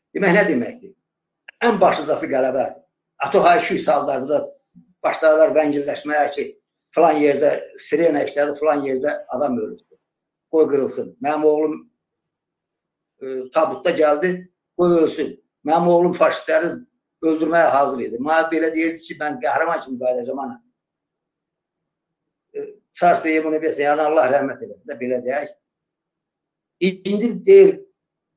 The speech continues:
kimisə qoşulmaq, qısınmaq zamanı deyil. Qoy qırılsınlar. Nə qədər lazımdır, qoy bir o qədər qırılsın. O bilir nə elədi. Bax,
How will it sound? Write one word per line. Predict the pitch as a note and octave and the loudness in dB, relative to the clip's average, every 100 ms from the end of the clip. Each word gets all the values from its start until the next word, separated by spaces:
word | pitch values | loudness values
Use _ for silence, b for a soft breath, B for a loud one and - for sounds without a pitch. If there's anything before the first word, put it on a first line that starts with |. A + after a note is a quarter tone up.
| _ - | _ -8
kimisə | - A#3 F#3+ F#3 D#3 - - - - _ _ | -2 0 4 6 4 2 -8 -20 -20 _ _
qoşulmaq, | E3+ E3 F3+ F#3+ D3 | -2 0 0 0 0
qısınmaq | - - E3 F#3 - - | -4 -8 -2 -2 -2 -4
zamanı | C#3+ D#3+ F3 F3 | -2 0 0 0
deyil. | F3+ C#3+ G#2+ - _ _ _ _ _ _ _ _ _ _ | 2 2 0 -8 _ _ _ _ _ _ _ _ _ _
Qoy | G#3+ G3 | 4 6
qırılsınlar. | G#3 F#3 G3+ E3+ E3 | 6 4 2 0 2
Nə | A3+ | 4
qədər | G#3+ G#3 | 4 6
lazımdır, | G#3+ G3+ - G#3+ G3 | 4 2 0 2 4
qoy | G3+ | 2
bir | G3 | 2
o | F#3+ | 2
qədər | F#3 E3 | 0 -2
qırılsın. | E3+ E3 - C3+ - | -4 -6 -8 -8 0
O | G3 | 2
bilir | F#3 F#3+ | 2 2
nə | D#3+ D3+ | -2 -10
elədi. | C3 A#2 A2 G#2+ _ _ _ _ _ _ _ _ _ _ _ | -12 -16 -16 -20 _ _ _ _ _ _ _ _ _ _ _
Bax, | D3 | -4